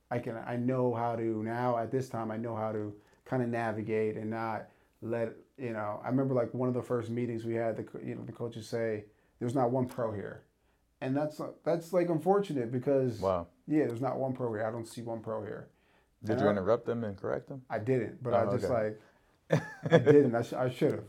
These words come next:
Speaker 1: I
Speaker 2: You took the,
Speaker 1: should've.
Speaker 2: you took the mental note,
Speaker 1: I
Speaker 2: though,
Speaker 1: sh-, I
Speaker 2: right?
Speaker 1: took the mental note. But
Speaker 2: <laughs>
Speaker 1: exactly. And, and, but, like, kids going into a low D one school, that's stuff that you have to learn how to, if you're gonna go there,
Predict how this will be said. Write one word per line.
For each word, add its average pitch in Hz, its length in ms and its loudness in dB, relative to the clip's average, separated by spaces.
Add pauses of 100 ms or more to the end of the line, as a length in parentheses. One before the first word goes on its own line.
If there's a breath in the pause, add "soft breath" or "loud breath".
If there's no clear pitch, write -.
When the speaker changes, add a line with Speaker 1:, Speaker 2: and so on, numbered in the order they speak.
Speaker 1:
I 123 40 -2
Speaker 2:
You 123 80 2
took - 20 6
the, 135 200 10
Speaker 1:
should've. 123 80 4
Speaker 2:
you 135 80 6
took 131 160 10
the 117 80 8
mental 117 280 8
note, 98 200 6
Speaker 1:
I 92 60 0
Speaker 2:
though, 95 120 8
Speaker 1:
sh-, 92 100 6
I 95 40 4
Speaker 2:
right? 98 80 4
Speaker 1:
took 175 140 2
the 165 80 2
mental 135 320 2
note. 113 300 -6
But 135 120 0
Speaker 2:
<laughs> 131 160 0
Speaker 1:
exactly. 120 540 4 (360 soft breath)
And, 143 480 4
and, 135 320 0
but, 135 160 2
like, 120 240 0 (800)
kids 151 240 2
going 147 220 4
into 143 200 2
a 131 40 2
low 123 200 0
D 120 140 -4
one 113 180 -6
school, 156 220 -2
that's 131 220 -6
stuff 151 260 -8
that 139 240 -10
you 135 80 -4
have 123 280 -4
to 123 400 -6
learn 123 320 0
how 120 120 0
to, - 100 -6
if 131 160 -4
you're 123 100 -2
gonna 143 180 4
go 135 280 2
there, 113 380 -4